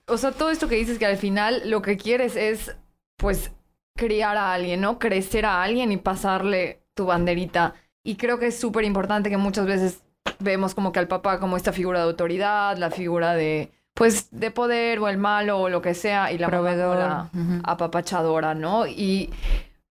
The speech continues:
Speaker 1: qué importante que los niños de hoy crezcan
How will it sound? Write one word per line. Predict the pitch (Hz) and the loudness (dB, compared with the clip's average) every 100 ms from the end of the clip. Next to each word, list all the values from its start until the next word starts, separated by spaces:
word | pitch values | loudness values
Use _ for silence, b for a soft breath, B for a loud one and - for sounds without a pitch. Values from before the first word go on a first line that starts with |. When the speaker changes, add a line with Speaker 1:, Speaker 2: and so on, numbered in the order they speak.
| - | -4
Speaker 1:
qué | 262 | 0
importante | 226 220 226 196 202 214 202 208 | 0 0 -2 0 0 0 0 0
que | 202 196 - - _ _ - | 0 -2 -4 -10 _ _ -6
los | 214 220 202 | -2 0 0
niños | 226 214 214 202 | 0 2 0 0
de | 196 | 2
hoy | 190 202 196 | 2 0 0
crezcan | 214 202 196 - 190 170 | 0 0 0 0 0 0